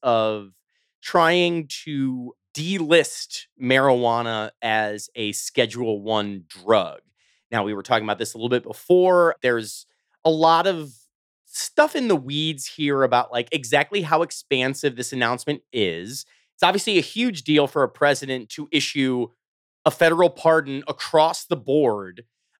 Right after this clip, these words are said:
but most convictions for weed possession happen at the state level. Most federal convictions are accompanied by other charges. We'll get a sense of the scope of this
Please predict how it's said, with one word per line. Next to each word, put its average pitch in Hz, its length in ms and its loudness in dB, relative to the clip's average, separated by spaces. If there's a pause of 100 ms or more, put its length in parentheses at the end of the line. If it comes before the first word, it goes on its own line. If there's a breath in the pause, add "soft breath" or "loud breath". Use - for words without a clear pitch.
(120)
but 196 280 4 (300)
most 175 540 2 (400)
convictions 143 720 -2
for 135 520 0
weed 139 500 -12
possession 104 1000 -2 (480)
happen 294 300 2
at - 120 -2
the - 40 -14
state - 560 -2
level. 131 380 4
Most 151 340 0
federal 165 280 2
convictions 147 520 -4
are 131 120 0
accompanied 139 400 -10
by 123 200 2
other 135 240 2
charges. 110 840 0
We'll 139 180 2
get 180 220 0
a 180 40 -6
sense 160 300 -4
of 156 100 -10
the 113 80 -18
scope - 520 0
of 147 180 -2
this - 460 -2